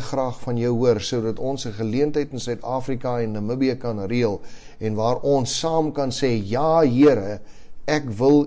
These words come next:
U met oorgawe dien. Ek kom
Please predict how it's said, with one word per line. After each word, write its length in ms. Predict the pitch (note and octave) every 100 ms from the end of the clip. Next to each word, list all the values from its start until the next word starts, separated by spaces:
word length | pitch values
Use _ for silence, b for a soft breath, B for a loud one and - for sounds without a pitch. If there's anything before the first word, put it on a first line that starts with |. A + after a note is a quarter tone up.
| D3
U 200 | D3+ B2
met 300 | A2+ A#2 -
oorgawe 680 | C#3+ C#3 B2 - B2+ A2+ A2+
dien. 340 | G#2+ A2 D#2+ C#2+ b b b b b b b - -
Ek 160 | C#3 - -
kom 500 | F#3 C3 F#2+ F2